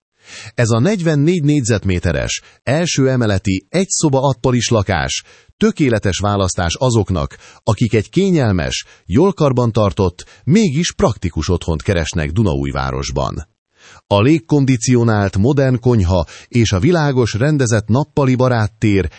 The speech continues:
egyaránt otthonossá varázsolja a mindennapokat. Főbb jellemzők: egy szoba, ideális méret egyedülállóknak vagy pároknak. Működő légkondi, nyári hőségben is kellemes klíma, négy emeletes társasházban,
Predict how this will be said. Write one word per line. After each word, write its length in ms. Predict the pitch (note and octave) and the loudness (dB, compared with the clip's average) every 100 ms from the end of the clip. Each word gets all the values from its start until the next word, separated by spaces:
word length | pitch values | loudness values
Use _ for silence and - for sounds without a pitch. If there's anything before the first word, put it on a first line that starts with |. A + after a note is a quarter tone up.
| - | -8
egyaránt 580 | - A#3 A2 G2 E2 D#2 | -2 0 0 0 0 -2
otthonossá 600 | B2+ A2 G2 F2 D#2 E2+ | -4 -4 -2 -2 -2 -2
varázsolja 600 | D#2+ A2+ F#2+ F2 F#2 G2 A#2+ | 0 0 0 0 2 2 2
a 40 | |
mindennapokat. 1080 | A#2+ F#2 C#2+ C#2+ C#2+ D2+ C2+ A1+ - - - _ _ _ - | 2 0 0 -2 -4 -4 -4 -6 -8 -14 -20 _ _ _ -6
Főbb 320 | - D#3 F3+ | 2 4 4
jellemzők: 760 | F#3 D#3 C3+ A#2+ A2+ G#2 F2 - - _ | 2 2 2 2 2 0 -2 -14 -20 _
egy 200 | - A2+ | -4 -2
szoba, 460 | - C3+ F#2+ E2 C#2 - _ | 0 0 2 0 -2 -12 _
ideális 600 | A#3 A#3+ G3 D3+ A#2 F#2+ | 0 2 2 2 0 0
méret 360 | G#2+ G2 E2+ E2+ | 2 2 0 -2
egyedülállóknak 1040 | - F3 E3+ C#3+ C3 A2+ G#2+ G2+ - C#3+ | -2 0 2 2 2 2 2 0 0 0
vagy 180 | D#3+ D#3+ | 0 -2
pároknak. 800 | - C3+ D#2 C2+ - B1+ - - _ _ _ _ | 0 0 0 -4 -6 -8 -8 -16 _ _ _ _
Működő 480 | G#2+ C#3+ - A2 F#2+ | 2 4 2 2 2
légkondi, 720 | G2 C#3 - B2+ A2+ F#2+ C#2+ - _ - | 2 0 0 0 2 0 -2 -8 _ -4
nyári 360 | F2+ E2+ D2+ | -2 0 0
hőségben 480 | D#2+ G2 C#3 B2+ C3 | 0 0 0 0 0
is 140 | C3+ | 0
kellemes 460 | - C3 B2 A2+ G2+ | 0 0 0 0 -2
klíma, 400 | G#2+ G2 F2+ D#2 - _ - | -2 0 0 -2 -6 _ -4
négy 340 | G2+ E3 F3 | 0 2 2
emeletes 420 | D#3+ C3 A2+ F#2+ | 2 0 0 -2
társasházban, 920 | - D3 D3 A2 A2+ G#2 E2 F#2 E2+ | -2 -2 0 -2 0 0 0 0 -2